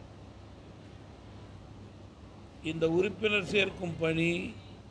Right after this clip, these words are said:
மாவட்ட ரீதியாக, மாநில ரீதியாக, வட்டார, நகர,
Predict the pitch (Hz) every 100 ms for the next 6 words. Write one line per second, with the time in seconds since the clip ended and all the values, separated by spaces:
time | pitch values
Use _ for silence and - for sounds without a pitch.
0 | - - - - - - - - - -
1 | - - - - - 147 160 190 196 190
2 | 190 175 180 170 170 170 147 190 175 180
3 | 190 190 185 175 175 165 170 170 170 185
4 | 175 170 196 185 185 180 165 170 185